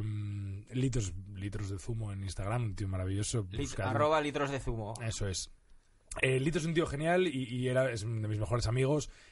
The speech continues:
Speaker 1: y, y un día quisimos empezar, nos gustaba mucho la comedia y dijimos,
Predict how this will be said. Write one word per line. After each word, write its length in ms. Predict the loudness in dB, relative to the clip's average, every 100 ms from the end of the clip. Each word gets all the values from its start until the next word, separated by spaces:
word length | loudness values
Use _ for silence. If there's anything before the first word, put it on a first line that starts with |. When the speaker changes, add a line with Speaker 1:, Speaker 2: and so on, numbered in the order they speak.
| -6
Speaker 1:
y, 540 | 0 2 2 2 0 -2 -6 -12
y 160 | -12 -4
un 120 | 0
día 200 | 2 2 -2 -12 -14
quisimos 300 | -4 -2 0
empezar, 400 | 0 0 0 0
nos 140 | 0 -2
gustaba 240 | -2 0
mucho 220 | 0 0
la 80 | 0
comedia 480 | 0 2 4 4 2
y 40 | 0
dijimos, 380 | -2 0 0